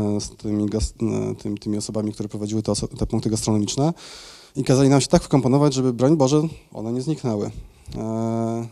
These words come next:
no, musieliśmy trochę nagimnastykować, żebyśmy przejść, żeby przejść pomiędzy. E,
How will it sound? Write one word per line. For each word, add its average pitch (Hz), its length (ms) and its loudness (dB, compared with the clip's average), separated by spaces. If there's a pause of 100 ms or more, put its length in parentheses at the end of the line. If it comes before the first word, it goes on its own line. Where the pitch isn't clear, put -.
(140)
no, 127 400 4 (120)
musieliśmy 135 380 0
trochę 135 160 0
nagimnastykować, 120 680 0
żebyśmy 110 360 -6
przejść, - 400 -6 (320)
żeby 110 220 0
przejść 123 240 -2
pomiędzy. 123 640 6 (440)
E, 113 540 0